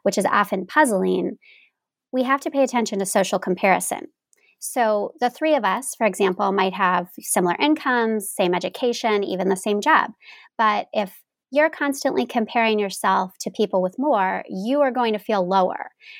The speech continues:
And if I'm constantly comparing myself to people with less, I'm gonna think of myself as higher. So maybe you'll feel like you're middle class. I'll feel like I'm upper middle class. But then what's more, our opinions about policy and politics are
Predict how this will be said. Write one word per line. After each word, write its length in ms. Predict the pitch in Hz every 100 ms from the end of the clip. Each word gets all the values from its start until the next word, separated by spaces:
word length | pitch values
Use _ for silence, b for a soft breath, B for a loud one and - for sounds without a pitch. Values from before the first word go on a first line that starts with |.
| -
And 80 |
if 60 | 208
I'm 260 | - 220 262
constantly 540 | - 220 - 214 208
comparing 440 | 190 185 - 180 180
myself 400 | 180 - 180 170
to 100 | 185
people 240 | 185 185 180
with 160 | 185
less, 260 | 320 233 214 -
I'm 160 | 196
gonna 140 | 196 185
think 240 | 185 180
of 80 | 180
myself 400 | 196 269 - 196
as 120 | 185
higher. 400 | - 208 196 - - - B B B -
So 360 | - 240 220
maybe 300 | 240 254 277
you'll 180 | 262 233
feel 240 | 214 226 208
like 220 | 185 185
you're 100 | 185
middle 160 | 185
class. 400 | 175 - 175 311 -
I'll 180 | - 185 -
feel 160 | 185
like 180 | 180 185
I'm 160 | 190 190
upper 240 | 185 -
middle 220 | 185 180 185
class. 580 | - 185 247 320 - - b b b b _
But 140 | - 247
then 360 | 254 240 226 233
what's 280 | 254 240 -
more, 220 | 262 277
our 380 | 226 208 - 214
opinions 480 | 214 - 285 277 226
about 240 | 208 240
policy 800 | - - 233 220 - 220 202 196 196 -
and 200 | 190 185
politics 640 | - 294 226 - 185 - - -
are 240 | 202 196